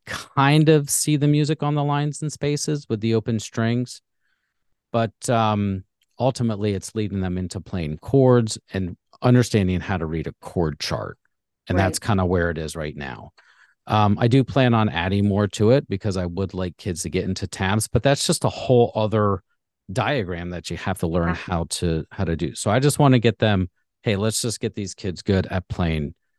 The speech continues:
Speaker 1: chords and being able to actually read a chord chart diagram." So that's kinda where it goes.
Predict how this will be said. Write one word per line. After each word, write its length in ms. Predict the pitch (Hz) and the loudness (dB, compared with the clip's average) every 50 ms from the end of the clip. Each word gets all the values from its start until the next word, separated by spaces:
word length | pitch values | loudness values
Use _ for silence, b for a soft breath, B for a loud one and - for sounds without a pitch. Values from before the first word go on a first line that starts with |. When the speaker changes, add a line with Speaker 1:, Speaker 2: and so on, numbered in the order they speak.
| _ _ _ _ | _ _ _ _
Speaker 1:
chords 440 | - - 143 135 135 135 123 - - - _ _ - | 0 4 6 6 6 6 4 2 -6 -12 _ _ -4
and 300 | 110 107 104 101 92 - | 0 2 2 2 0 0
being 180 | - 113 110 104 | 2 2 4 4
able 220 | 104 98 90 95 | 2 2 0 -2
to 140 | - - 87 | -4 -4 -6
actually 320 | - 98 - - - 92 | -6 -8 -6 -2 -2 -2
read 200 | 82 85 90 80 | 0 0 -2 -2
a 40 | 78 | -2
chord 280 | - - - 78 73 - | -6 -4 -6 -6 -6 -4
chart 240 | - 78 67 64 - | -4 -6 -6 -4 -6
diagram." 500 | - 76 - - - - 60 - 60 - | -10 -10 -10 -14 -16 -18 -18 -18 -14 -16
So 140 | - - - | -14 -4 -4
that's 200 | 78 73 - - | -4 -4 -4 -8
kinda 180 | - - - | -10 -10 -10
where 180 | 65 67 - - | -10 -10 -12 -14
it 100 | - - | -16 -16
goes. 420 | - - - - - - - - | -16 -16 -16 -16 -16 -16 -18 -20